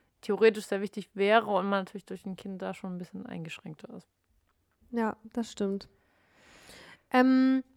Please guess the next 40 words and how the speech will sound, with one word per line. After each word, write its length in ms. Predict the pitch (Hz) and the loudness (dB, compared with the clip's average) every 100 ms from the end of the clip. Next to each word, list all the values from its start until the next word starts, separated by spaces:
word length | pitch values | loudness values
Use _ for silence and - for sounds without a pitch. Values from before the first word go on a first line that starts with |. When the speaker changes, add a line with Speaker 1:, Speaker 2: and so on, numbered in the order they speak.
| _ _ _ _ _ - | _ _ _ _ _ 2
Speaker 2:
genau, 220 | 240 240 | 6 8
und 120 | 226 | 8
wir 140 | 262 247 | 4 6
wollen, 400 | 262 269 269 - | 4 4 -2 0
also 200 | 240 240 | 0 0
jetzt 220 | 240 - | -4 -2
haben 120 | 277 | 2
wir 80 | 285 | 4
ja 80 | 269 | 4
mal 160 | 254 | 4
so 80 | 240 | 2
drei 500 | 233 240 262 285 277 | -2 -2 0 2 0
Herausforderungen 1040 | 254 240 240 269 - 262 254 240 262 254 247 | 0 2 2 0 2 2 4 2 0 0 -6
skizziert, 720 | - 233 - - 254 247 240 | -6 -8 -8 -4 0 0 0
die 140 | 226 | 0
wir 120 | 220 208 | 0 2
so 240 | 220 214 | 0 -2
vor 160 | 214 - | -2 -2
allem 180 | 214 | -2
jetzt 140 | 214 214 | -4 -4
in 100 | 214 | -4
der 300 | 202 196 190 _ _ | -2 -2 -4 _ _
Führungsrolle 680 | - 269 240 214 - 196 190 | -2 4 4 4 -2 -2 -2
an 180 | 190 185 | -4 -4
sich 240 | 190 - | -6 -6
sehen. 340 | 196 185 185 - - - - - | -2 -2 -2 -6 -20 -20 -14 4
Aber 600 | 247 285 214 220 254 - - | 6 8 8 6 4 0 -6
es 100 | 214 | -2
gibt 180 | 262 - | -2 2
ja 200 | 226 233 | 2 4
auch 120 | 226 | 2
Herausforderungen, 800 | 220 214 226 - 220 214 214 220 | 2 2 2 2 0 2 0 -2
die 120 | 214 | -2
man 100 | 208 | -4
dann 140 | 202 214 | -4 -8
auf 80 | |
familiärer 580 | - - 240 202 185 185 | -10 -2 2 2 2 -4
Seite 340 | 185 180 185 175 | -4 -4 -4 -8
hat. 220 | - - _ _ _ _ _ _ - | -8 -10 _ _ _ _ _ _ 2
Nämlich 540 | 202 214 262 285 - | 4 8 8 6 -2